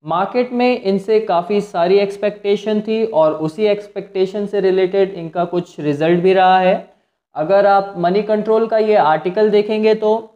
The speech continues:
भारतीय एयरटेल क्यू फ़ोर result, telecom major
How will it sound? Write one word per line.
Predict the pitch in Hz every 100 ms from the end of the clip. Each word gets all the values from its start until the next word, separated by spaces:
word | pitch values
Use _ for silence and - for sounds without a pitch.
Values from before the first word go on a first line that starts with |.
| _ _ _ _
भारतीय | 147 151 185 185 240
एयरटेल | 240 202 196 226 233 226
क्यू | - 190
फ़ोर | 196 214 214
result, | 208 185 202 220 - -
telecom | 185 185 220 226 214 220 220 - 165 170
major | 180 175 202